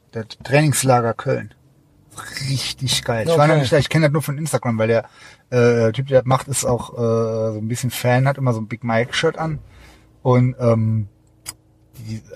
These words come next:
Speaker 1: vom Equipment her, äh, so mit das Beste, was ich in Köln gesehen hab bis jetzt. Muss ich auf jeden Fall hin, den Laden. Trainingslager Köln, Zülpicher Straße.
Speaker 2: Hm.
Speaker 1: Muss ich haben, Alter. Ja, äh, ich glaub,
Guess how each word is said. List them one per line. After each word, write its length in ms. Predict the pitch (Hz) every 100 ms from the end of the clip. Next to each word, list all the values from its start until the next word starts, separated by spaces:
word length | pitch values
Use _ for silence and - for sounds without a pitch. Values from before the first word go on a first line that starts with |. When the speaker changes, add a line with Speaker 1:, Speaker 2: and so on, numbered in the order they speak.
| -
Speaker 1:
vom 180 | - 127
Equipment 460 | 110 139 160 139 151
her, 340 | 143 131 123
äh, 140 | 127 113
so 140 | 113
mit 180 | 127 127
das 80 | -
Beste, 260 | 135 -
was 60 | 117
ich 80 | 110
in 80 | 110
Köln 220 | 135 117
gesehen 280 | 110 123 104
hab 80 | 92
bis 180 | -
jetzt. 240 | 104 - -
Muss 140 | 117
ich 100 | 113
auf 80 | 113
jeden 140 | 117 110
Fall 120 | 117
hin, 100 | 117
den 100 | 101
Laden. 280 | 98 95 - _ _ _ _ _
Trainingslager 680 | - 139 185 160 165 156 139
Köln, 380 | - 147 117 95 _ _ _ _
Zülpicher 360 | 139 127 - 113
Straße. 420 | 120 120 - - - _ _ _ _ _ _ _ _ _ _
Speaker 2:
Hm. 300 | 147 147 139 - _ _ _ _ _ _ _ _ _ _ _ -
Speaker 1:
Muss 120 | 113
ich 80 | 120
haben, 240 | 117 107
Alter. 300 | 98 98 - _ _ _ _ _ _ _ _ _ _ _ _ _ _ _ _ _ _ _ _ -
Ja, 280 | 139 139 110 135
äh, 260 | 131 127 127
ich 100 | -
glaub, 180 | 156